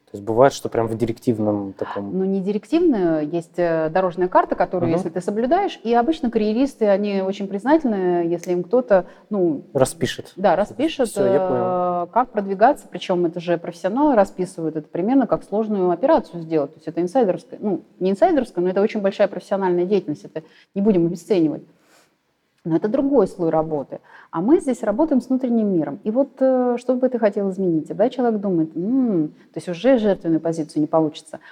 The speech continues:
Speaker 2: уже не взять
Speaker 1: Уже
Speaker 2: ни
Speaker 1: нужно
Speaker 2: ответственность".
Speaker 1: менять, ты меняешь.
Speaker 2: Да, но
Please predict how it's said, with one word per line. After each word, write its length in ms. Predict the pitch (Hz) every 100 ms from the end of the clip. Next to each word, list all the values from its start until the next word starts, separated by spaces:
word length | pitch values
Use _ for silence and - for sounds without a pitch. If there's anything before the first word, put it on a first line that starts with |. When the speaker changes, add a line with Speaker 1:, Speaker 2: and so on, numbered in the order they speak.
| -
Speaker 2:
уже 480 | 180 156 190 269 254
не 160 | 214
взять 260 | 196 202 180
Speaker 1:
Уже 200 | 127 135
Speaker 2:
ни 60 | -
Speaker 1:
нужно 180 | 135
Speaker 2:
ответственность". 240 | - 165 170
Speaker 1:
менять, 380 | 139 127 151 -
ты 60 | - 135
меняешь. 560 | 156 131 107 101 - _ _
Speaker 2:
Да, 300 | 196 196 143 - _ _
но 400 | 190 214 220 -